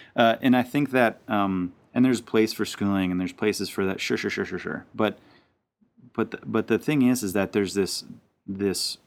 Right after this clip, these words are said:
uh, you have to, I, and I struggle with this, Steve, I really do, like, understanding where my will really lies and where I need to cultivate more will, um, uh, towards something or put more effort into it, um, even when you're tired and things like that. And I think that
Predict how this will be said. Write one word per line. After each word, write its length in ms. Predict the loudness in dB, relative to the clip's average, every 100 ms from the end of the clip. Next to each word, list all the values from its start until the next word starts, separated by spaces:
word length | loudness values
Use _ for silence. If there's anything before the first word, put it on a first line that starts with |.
| -8
uh, 320 | -4 -2 -4 -6
you 120 | -8
have 340 | -2 -2 -2
to, 260 | -2 -2 0
I, 160 | 2 2
and 200 | 4 4
I 160 | 4 2
struggle 380 | -2 -2 -2
with 140 | -2 -4
this, 160 | -8 -8
Steve, 260 | -8 -4
I 60 | -2
really 260 | 0 0
do, 240 | 0 -2 -2
like, 240 | -4 -6 -4
understanding 760 | -2 -2 -4 -2 0 0 -2 -2
where 400 | 0 0 -2 -4 _ _ _ -4
my 140 | -2 0
will 400 | 0 0 0 -2
really 280 | -2 -2
lies 440 | -4 -6 -4 -6 -6
and 120 | -6
where 100 | -4
I 40 |
need 160 | -2 -2
to 60 | -4
cultivate 640 | -4 -4 -4 -4 -4 -4
more 320 | -4 -2 -4
will, 380 | -6 -6 -6 -10 _ _ _ _ -6
um, 480 | -2 -2 -2 -6 -8 -10 -4
uh, 260 | 0 0 -2
towards 380 | -2 0 0 -2
something 480 | -4 -2 -4 -4 -4
or 360 | -6 -6 -6 -8
put 140 | -4
more 200 | -2 0
effort 260 | 0 0 -2
into 240 | -2 -2
it, 140 | -4 -4 -6
um, 320 | -4 -6 -6
even 160 | -6 -4
when 100 | -4
you're 100 | -6
tired 520 | -8 -6 -4 -4 -4
and 200 | -6 -6
things 180 | -6 -6
like 180 | -6
that. 180 | -4 -4
And 100 | -2
I 60 | -4
think 280 | -4 -4 0
that 280 | 0 0